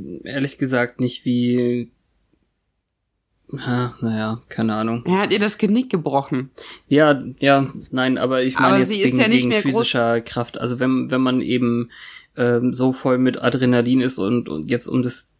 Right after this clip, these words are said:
Speaker 1: Leben kämpfen muss, dann, äh, vielleicht hat Warren sich nicht angestrengt oder ist einfach auch eine, n-, n-, He-, irgendwie ein Handtuch eigentlich.
Speaker 2: Ja, aber sein Hemd ist offen und es sieht aus, als hätte er einen Pulli aus Haaren an.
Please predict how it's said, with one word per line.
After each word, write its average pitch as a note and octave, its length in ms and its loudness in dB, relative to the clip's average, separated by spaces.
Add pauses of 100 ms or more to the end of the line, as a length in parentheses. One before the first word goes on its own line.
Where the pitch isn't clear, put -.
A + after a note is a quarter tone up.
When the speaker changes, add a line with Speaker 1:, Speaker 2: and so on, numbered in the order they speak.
(180)
Speaker 1:
Leben A#2+ 380 2
kämpfen B2+ 400 2
muss, C3 240 0
dann, A#2 460 0
äh, A#2+ 260 -2
vielleicht A#2+ 320 -2 (340)
hat B2 240 -6
Warren A#2+ 380 2
sich A#2+ 160 -4
nicht B2 180 -2
angestrengt C3+ 680 0
oder B2 340 2
ist - 380 -4
einfach B2+ 300 -4
auch B2+ 280 -2
eine, B2 320 4 (640)
n-, B2 440 -2
n-, C3 40 4
He-, B2 760 -4 (100)
irgendwie B2+ 300 0
ein B2 100 0
Handtuch B2 480 0 (240)
eigentlich. A#2 640 -4 (440)
Speaker 2:
Ja, D3+ 200 -2
aber D3+ 100 -4
sein D3+ 180 0
Hemd D#3 240 2
ist F3 180 -4
offen F3+ 260 2
und E3 120 2
es D#3 80 -4
sieht D#3+ 160 -2
aus, D#3 200 -2
als E3+ 120 -2
hätte E3+ 140 -4
er E3+ 60 2
einen D3 100 -2
Pulli F3 260 0
aus D3+ 260 -6
Haaren D#3+ 280 2
an. C3+ 300 -4